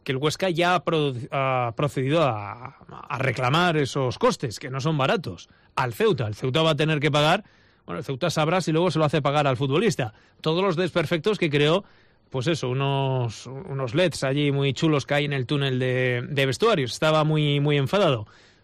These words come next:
Bueno, el Ceuta sabrá si lo paga él o se lo hace pagar al, al jugador. Pero que lo paguen, desde luego que lo paguen, que no tiene culpa el Alcoraz ni el Huesca de, de la ira del futbolista.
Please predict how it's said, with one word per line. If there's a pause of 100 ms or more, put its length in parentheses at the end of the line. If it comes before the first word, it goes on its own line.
Bueno,
el
Ceuta
sabrá
si
lo
paga
él
o
se
lo
hace
pagar
al,
al
jugador. (300)
Pero
que
lo
paguen,
desde
luego
que
lo
paguen,
que
no
tiene
culpa (360)
el
Alcoraz
ni
el
Huesca
de, (220)
de
la
ira (460)
del
futbolista.